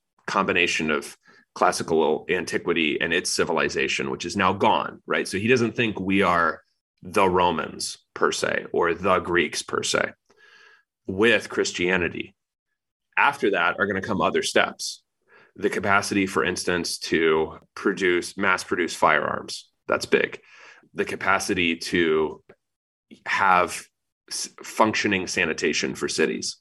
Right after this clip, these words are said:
For him, that's absolutely huge, because it means that the West, therefore,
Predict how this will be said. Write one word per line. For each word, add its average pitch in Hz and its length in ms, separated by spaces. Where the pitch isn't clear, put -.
For 104 140
him, 139 120
that's 123 200
absolutely 101 480
huge, - 480
because 101 240
it 87 100
means 104 220
that 95 120
the 85 80
West, 107 400
therefore, 87 640